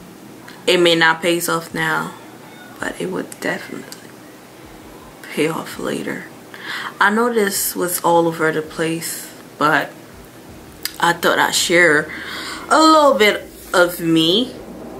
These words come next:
Now, everything that I had in my head, the moment I started cracking up, acting crazy, I should have wrote them down. I, I screw up the whole talk. But I really hope you guys learn from it.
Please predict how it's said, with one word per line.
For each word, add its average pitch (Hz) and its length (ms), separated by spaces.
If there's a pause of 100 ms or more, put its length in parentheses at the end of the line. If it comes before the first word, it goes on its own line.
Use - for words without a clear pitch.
(160)
Now, 196 540
everything 339 460
that 311 200
I 294 60
had 294 260
in 262 80
my 233 220
head, 254 480
the 190 60
moment 277 300
I 294 120
started 302 340
cracking 262 360
up, 240 160
acting 233 340
crazy, 233 560
I 220 160
should 427 160
have 392 140
wrote 208 240
them 185 200
down. 196 300 (560)
I, 277 400
I 349 40
screw 254 380
up 294 440
the - 160
whole 190 420
talk. 190 420 (960)
But 190 100
I 247 140
really 277 240
hope 208 300
you 190 100
guys 185 320
learn 170 160
from 165 300
it. - 120